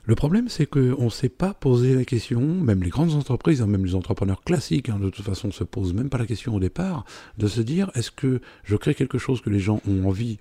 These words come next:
ont besoin, vont plutôt créer un produit, essayer d'innover sur quelque chose,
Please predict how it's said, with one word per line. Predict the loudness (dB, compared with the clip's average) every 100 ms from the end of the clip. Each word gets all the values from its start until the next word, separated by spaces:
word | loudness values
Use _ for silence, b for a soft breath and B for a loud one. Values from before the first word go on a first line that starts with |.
| -4
ont | -4
besoin, | 4 4 6 4 4 2 -2 B
vont | -2 -2
plutôt | -2 -4 -2
créer | -2 0 0
un | 0
produit, | 0 0 0 0 -2 B B -12
essayer | -6 -2 0
d'innover | 0 2 2 2
sur | 0 -2
quelque | -4 -4
chose, | -2 0 -2